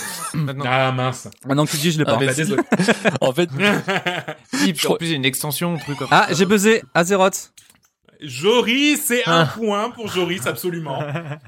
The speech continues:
Speaker 4: <laughs> Oui. Azeroth. Bah,
Speaker 3: Non,
Speaker 4: écoute,
Speaker 3: non.
Speaker 4: je ne connaissais pas du tout. Très bien.
Speaker 3: D'accord, ah ben, euh, c'est, en fait, c'est pas,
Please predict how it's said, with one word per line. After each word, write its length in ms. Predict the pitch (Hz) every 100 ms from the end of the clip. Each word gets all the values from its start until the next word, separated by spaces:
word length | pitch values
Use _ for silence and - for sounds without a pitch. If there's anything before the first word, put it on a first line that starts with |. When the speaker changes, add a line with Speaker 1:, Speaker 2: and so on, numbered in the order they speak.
| 135 - -
Speaker 4:
<laughs> 680 | - - - 190 170 _ _
Oui. 500 | 156 165 165 151 190 254 247 - _ _ - 226 185 -
Azeroth. 460 | 151 156 135 123 -
Bah, 240 | 165 120
Speaker 3:
Non, 60 | 117
Speaker 4:
écoute, 200 | 101 -
Speaker 3:
non. 80 | 120
Speaker 4:
je 60 | 117
ne 80 | 117
connaissais 280 | 120 117
pas 120 | 127 185
du 100 | 127
tout. 160 | 107 113
Très 140 | -
bien. 160 | 151 120 _ _ _ _ _ _ _ - - - _
Speaker 3:
D'accord, 280 | 151 233 262
ah 40 | 160
ben, 160 | 143 139
euh, 200 | 147 131
c'est, 160 | 127
en 100 | 131 135
fait, 160 | 202
c'est 60 |
pas, 80 | 139